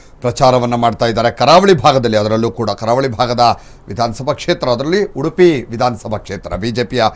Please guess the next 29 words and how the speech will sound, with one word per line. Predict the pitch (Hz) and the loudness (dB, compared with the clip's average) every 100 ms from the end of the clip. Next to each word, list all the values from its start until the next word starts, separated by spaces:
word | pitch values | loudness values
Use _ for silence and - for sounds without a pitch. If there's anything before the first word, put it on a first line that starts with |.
| - - | -8 -10
ಅಭ್ಯರ್ಥಿಯಲ್ಲಿ | 110 110 135 147 135 | -6 -4 -2 0 2
ಯಶ್ಪಾಲ್ | 131 120 - 180 170 | 0 -2 2 4 4
ಸುವರ್ಣ | - 165 151 | 0 0 0
ಅವರಿಗೆ | 147 135 131 127 | -2 -2 -4 -4
ಈ | 120 | -2
ಬಾರಿ | 117 117 | -2 -2
ಟಿಕೆಟ್ | 98 98 113 | -6 -8 -10
ಸಿಕ್ಕಿದೆ. | 98 104 120 135 - - - - 123 | -10 -14 -10 -12 -14 -20 -16 -4 0
ಅದೇ | 156 | 2
ರೀತಿ, | 175 170 196 185 - - - - | 2 2 4 2 2 -8 -20 -2
ಆ, | 143 143 139 - 139 | 4 6 6 2 -2
ಬೈಂದೂರಿನಲ್ಲೂ | 117 208 233 247 208 180 160 | 2 4 6 4 4 2 2
ಕೂಡ, | 131 107 | -2 0
ಬೈಂದೂರಿನ | 127 170 190 175 180 160 - - | 0 2 2 4 4 4 -2 -4
ಅಭ್ಯರ್ಥಿ | 139 120 165 - 170 165 | -2 2 0 2 2 2
ಗುರುರಾಜ್ | 110 147 190 202 190 156 | -2 -2 4 4 4 -2
ಗಂಟಿಹೊಳೆ | 143 123 104 104 85 - - - - | -6 -6 -6 -6 -8 -12 -18 -20 -4
ಅವ್ರಿಗೂ | 120 165 185 165 | 2 4 4 2
ಕೂಡ | 165 143 | 0 -4
ಟಿಕೆಟ್ | 131 127 147 | -4 -6 -6
ಸಿಕ್ಕಿದೆ. | 117 143 151 | -6 -6 0
ಅವರಿಬ್ಬರ | 156 131 139 208 - | 0 0 2 2 2
ಪರವಾಗಿಯೂ | 156 151 131 127 131 | 2 2 0 -2 -6
ಕೂಡ, | 139 | 0
ಅವರ | 131 123 | 0 0
ನಾಮಪತ್ರ | 117 127 156 156 156 | 0 -2 -2 -4 -4
ಸಲ್ಲಿಸುವ | 156 151 143 147 | -4 -4 -4 -2
ವೇಳೆ | 147 143 | -2 -2
ಕೂಡ, | - 165 | 0 4